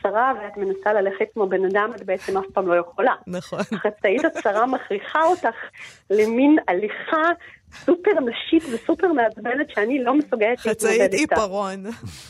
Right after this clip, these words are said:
Speaker 1: כן.
Speaker 2: <laughs> כן.
Speaker 1: ואז את מנסה להרחיב את הצעד ואת נפצעת.
Speaker 2: כן.
Speaker 1: כי בדרך כלל יש שם איזשהו חוט כזה שתופס את זה, ו-, אז, אה, ומצד שני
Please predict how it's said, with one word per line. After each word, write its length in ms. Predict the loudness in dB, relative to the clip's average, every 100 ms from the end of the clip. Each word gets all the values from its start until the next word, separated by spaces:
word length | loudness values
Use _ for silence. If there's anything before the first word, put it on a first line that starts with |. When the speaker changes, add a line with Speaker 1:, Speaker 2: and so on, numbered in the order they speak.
| -4 -2 2
Speaker 1:
כן. 240 | 2 2 0 -6
Speaker 2:
<laughs> 200 | -8 -8
כן. 180 | -6 -2
Speaker 1:
ואז 260 | -2 0 0 0
את 100 | -2
מנסה 400 | 0 0 0 0
להרחיב 440 | 0 -2 -4 -2
את 80 | -2
הצעד 580 | -4 -4 0 0 0 -4 -2
ואת 220 | -2 -2
נפצעת. 600 | -8 -12 _ -2 0 -4 -6 _ _
Speaker 2:
כן. 180 | -2 0
Speaker 1:
כי 80 | 0
בדרך 480 | 0 2 0 0 -2
כלל 140 | 0
יש 180 | 2 0
שם 160 | -2 -2
איזשהו 480 | -2 -6 -2 -2 -2 -12 -16 -20 -18
חוט 440 | -16 0 2 2 -2
כזה 340 | -4 -2 -2 -2
שתופס 600 | -6 -8 -6 -4 -4 -6
את 140 | -6
זה, 80 | -6
ו-, 460 | -6 -6 -6 -4 -6 -8 -20 _ _ _ -12
אז, 240 | -8 0
אה, 380 | 0 2 0 0 -4 -4
ומצד 360 | -2 0 0 0
שני 180 | 4